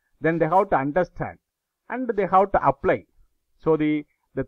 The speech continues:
three levels are very important in our regular classroom teaching. So many of the students today, they are not able to, uh, produce, reproduce the information in the examination, they, because they are not remembering. So the information is not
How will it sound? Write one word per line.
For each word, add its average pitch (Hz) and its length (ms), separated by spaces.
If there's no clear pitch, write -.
three 240 220
levels 196 380
are 175 160
very 156 280
important 147 680
in 127 140
our 127 320
regular 147 640
classroom 139 600
teaching. 90 380
So 160 140
many 175 300
of 214 160
the 180 100
students 185 440
today, 151 420
they 127 100
are 127 120
not 143 240
able 139 340
to, 120 300
uh, 123 100
produce, 147 420
reproduce 156 680
the 135 100
information 139 600
in 127 80
the 120 100
examination, 107 840
they, 120 260
because 143 380
they 113 80
are 110 100
not 127 280
remembering. 120 560
So 160 80
the 147 120
information 196 580
is 175 220
not 156 260